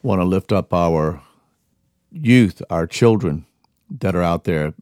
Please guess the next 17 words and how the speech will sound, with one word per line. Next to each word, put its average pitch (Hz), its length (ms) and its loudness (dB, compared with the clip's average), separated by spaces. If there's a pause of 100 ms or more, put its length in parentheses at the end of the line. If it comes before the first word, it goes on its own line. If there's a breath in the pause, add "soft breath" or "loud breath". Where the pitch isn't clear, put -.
(100)
all 107 260 4
of 104 100 2
those 104 280 2
that 90 100 -2
are 82 120 -2
listening. 80 520 -2 (880 soft breath)
Uh, 69 420 -2
they 98 680 -2
have 90 760 0 (520)
children 85 760 2
in 98 240 -2
their 85 160 0
lives 82 540 -2
one 80 240 -2
way 80 120 -2
or 78 40 -2
another 76 380 -6